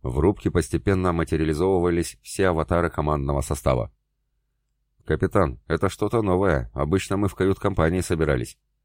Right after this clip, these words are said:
«Взгляните на тактическую карту и всё поймёте», прервал Тора Олег. Собравшиеся смотрели на карту и считывали информацию — Никто не начинал разговора, вопросов не было. Такое молчание Олег расценил как шоковое состояние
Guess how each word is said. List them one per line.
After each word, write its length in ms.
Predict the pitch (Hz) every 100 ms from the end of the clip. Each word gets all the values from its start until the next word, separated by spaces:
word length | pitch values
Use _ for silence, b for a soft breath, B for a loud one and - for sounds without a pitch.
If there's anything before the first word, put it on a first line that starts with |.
| _ _ _ _
«Взгляните 560 | 73 65 76 90 101 90
на 100 | 87
тактическую 580 | 87 - 87 85 - 80
карту 340 | 101 98 76
и 20 | 69
всё 180 | -
поймёте», 520 | 85 87 85 - - - _ _
прервал 400 | 69 69 71 65
Тора 300 | 82 80 -
Олег. 380 | 76 67 - _ _ _ _ _ _ _ _
Собравшиеся 720 | - 78 73 107 104 107 - 92
смотрели 420 | 87 87 90 85
на 140 | 82
карту 440 | - 101 - 73 - _ -
и 80 | 90
считывали 540 | - 104 - 92 92
информацию — 720 | 87 101 98 90 - 62 58 - _ _ _
Никто 340 | 82 82 - 113
не 80 |
начинал 400 | 110 101 95 101
разговора, 560 | 98 90 87 73 67 65 _
вопросов 520 | 73 - 87 110 -
не 100 | 73
было. 280 | 65 60 - _ _ _ _ _ _ _
Такое 360 | 71 101 98
молчание 640 | 95 90 - 107 101 90 82
Олег 340 | 71 85 90
расценил 480 | 85 - - 87 92
как 180 | 85 -
шоковое 440 | 98 - 85 82
состояние 760 | - 78 80 80 87 95 92